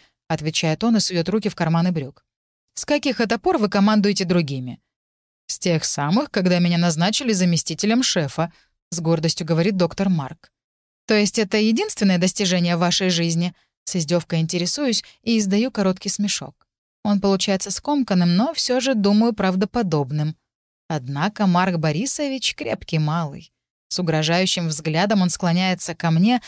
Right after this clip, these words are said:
словно хочет получше разглядеть что-то в моих глазах.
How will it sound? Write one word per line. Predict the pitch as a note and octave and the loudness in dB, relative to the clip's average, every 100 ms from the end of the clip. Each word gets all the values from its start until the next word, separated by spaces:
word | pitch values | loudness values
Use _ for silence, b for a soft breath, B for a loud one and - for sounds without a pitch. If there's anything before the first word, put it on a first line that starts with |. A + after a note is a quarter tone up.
| B - | B -10
словно | - G3 G#3 | -6 0 0
хочет | G3 G#3+ G#3 - | 0 -4 -6 -6
получше | G3+ G3+ A#3 - | -4 -2 -4 -4
разглядеть | F3 D#3 E3 E3 F#3+ | -4 -4 -2 0 0
что-то | - G#3 G3 | -2 -2 -2
в | E3+ | 2
моих | F#3 F#3 E3+ | 4 4 2
глазах. | G3 G#3 D3 - - | 0 -2 -4 -12 -20